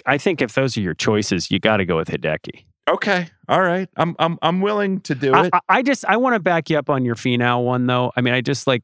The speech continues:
Speaker 1: people have been saying how shitty he's been playing 'cause he missed, like, three cuts since, including the Players. But, like, in his last five tournaments, he's finished tenth, seventeenth, eighth, and twentieth with one missed cut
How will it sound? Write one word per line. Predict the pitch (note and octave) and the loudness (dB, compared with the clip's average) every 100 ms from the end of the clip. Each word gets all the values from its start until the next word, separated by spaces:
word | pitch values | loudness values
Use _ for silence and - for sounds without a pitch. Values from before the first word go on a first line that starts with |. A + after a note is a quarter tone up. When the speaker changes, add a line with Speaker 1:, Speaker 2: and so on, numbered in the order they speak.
| - | -2
Speaker 1:
people | F3 E3 E3 | -2 0 0
have | |
been | C3+ A#2+ | 0 0
saying | B2 B2 | 0 0
how | A#2 A2 | 2 0
shitty | - A2 A#2 | 2 0 2
he's | A#2+ A#2 | 0 0
been | B2 A#2+ | -2 0
playing | B2 B2 B2+ | 2 2 0
'cause | A#2+ G#2 | -2 -2
he | G#2 | 0
missed, | G#2 G#2 - | 2 0 0
like, | A2+ G#2 - | -2 -2 -4
three | A2+ G#2+ | -2 -2
cuts | - A2 G#2+ - | 0 0 0 -2
since, | G#2+ - - | -4 -4 -6
including | - G#2 A2+ G#2+ G#2+ | -4 0 0 2 0
the | F#2 | 0
Players. | G2+ G2 C#3+ E3 - _ _ _ _ _ - | 2 2 2 0 -6 _ _ _ _ _ -2
But, | D#3 D3+ | -2 2
like, | D#3+ C#3+ - _ _ - | 0 -2 -8 _ _ -2
in | E3 | 0
his | E3+ D3 | 2 0
last | D3+ A3+ - - _ | 0 0 -2 -10 _
five | _ - C#3+ F3 E3+ | _ -2 2 2 0
tournaments, | - C#3 D#3 F#3+ F#2+ E2 | -4 -2 0 0 -2 -2
he's | B2+ A2 | -4 -2
finished | - F#3 C3+ - | 0 2 0 -2
tenth, | C#3 C#3 D3+ | -2 2 0
seventeenth, | - - B2+ C3 A#2+ C#3 A#2+ - | -2 0 0 0 0 0 0 0
eighth, | A#2+ B2 - | 0 -2 -2
and | G2+ | -4
twentieth | - - B2+ A#2 F#2+ - - _ _ - | -2 0 2 2 0 -4 -12 _ _ -4
with | A#2+ A2 | -2 0
one | G#2+ A#2 A2 | 2 2 2
missed | G2 - | 0 -2
cut | - A2 | 0 0